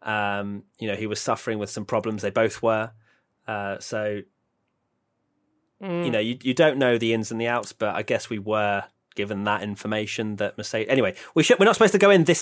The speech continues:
Speaker 1: deep into A B C D F one. Uh,
Speaker 2: A.
Speaker 1: give it A. Okay, fine, whatever.
Speaker 2: <laughs>
Speaker 1: A, fine. A, A and a half a star. Uh, Charles Leclerc, let's give him an A.
Speaker 2: A star. That's definitely an A star.
Speaker 1: Star.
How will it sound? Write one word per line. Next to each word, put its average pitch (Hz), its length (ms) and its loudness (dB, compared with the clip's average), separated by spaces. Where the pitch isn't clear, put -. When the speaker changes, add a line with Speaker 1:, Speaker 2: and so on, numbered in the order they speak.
Speaker 1:
deep 175 220 4
into 143 160 4
A 147 80 6
B 135 80 2
C 147 120 4
D 135 120 6
F 120 100 2
one. 110 200 2
Uh, 139 360 6
Speaker 2:
A. 143 40 -10
Speaker 1:
give 196 180 4
it - 100 -14
A. 139 300 6
Okay, 139 340 0
fine, 143 420 2
whatever. 120 420 0
Speaker 2:
<laughs> 185 80 4
Speaker 1:
A, 113 360 -2
fine. 104 480 -2
A, 123 200 2
A 131 200 4
and 120 100 4
a 110 40 -6
half 113 420 -2
a 113 60 -4
star. 85 400 -4
Uh, 180 220 6
Charles 226 320 6
Leclerc, 185 560 6
let's 165 180 2
give 165 220 4
him 135 320 2
an 117 160 0
A. 113 260 0
Speaker 2:
A - 40 0
star. 101 580 -2
That's 110 240 -6
definitely 104 320 -8
an 98 80 -12
A 95 80 -10
star. 143 540 2
Speaker 1:
Star. - 60 -20